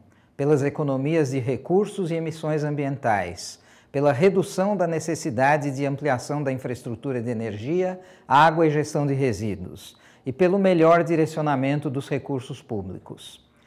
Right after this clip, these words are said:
Considerando o nosso clima, cultura e respeitando a regulamentação e as normas técnicas, totalmente adequado para o Brasil,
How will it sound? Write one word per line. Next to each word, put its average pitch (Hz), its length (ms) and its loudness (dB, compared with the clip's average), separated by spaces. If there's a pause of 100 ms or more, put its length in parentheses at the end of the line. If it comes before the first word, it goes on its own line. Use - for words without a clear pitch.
(400)
Considerando 208 540 4
o 220 40 2
nosso 208 320 0
clima, 170 560 0 (360)
cultura 147 680 2
e 147 60 0
respeitando 156 640 2
a 165 60 6
regulamentação 131 1160 -2 (180)
e 117 60 -2
as 120 120 0
normas 113 380 -2
técnicas, 165 800 -4 (340)
totalmente 180 640 4
adequado 131 600 2
para 113 180 -2
o 120 40 -4
Brasil, 123 720 -2